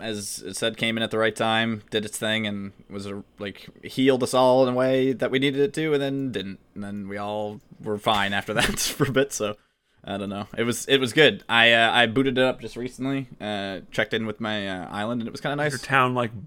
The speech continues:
Speaker 2: on fire and covered in mold.
Speaker 1: It was actually, I'll tell you what,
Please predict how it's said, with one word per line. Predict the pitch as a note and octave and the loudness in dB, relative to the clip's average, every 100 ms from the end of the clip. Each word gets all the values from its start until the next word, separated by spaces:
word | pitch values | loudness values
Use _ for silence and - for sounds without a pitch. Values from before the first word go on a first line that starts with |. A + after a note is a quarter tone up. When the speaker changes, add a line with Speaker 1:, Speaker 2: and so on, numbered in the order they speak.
| - | -6
Speaker 2:
on | B2 A#2 A2 | -2 -2 -2
fire | - G2 A2 A#2 G#2+ | -2 2 4 4 0
and | G2+ | -4
covered | - A#2 A2 | -6 -6 -4
in | A2 G#2 | -6 -6
mold. | G2 G2+ A2+ B2 - - | -6 -6 -8 -10 -4 6
Speaker 1:
It | D#3 | 6
was | E3+ F#3 | 6 2
actually, | G#3 G3+ F3+ D#3 - _ _ | 2 0 -4 -4 -6 _ _
I'll | C3 | 0
tell | C3+ E3 | 4 4
you | D3 | 6
what, | A2+ G2+ - | 4 2 -2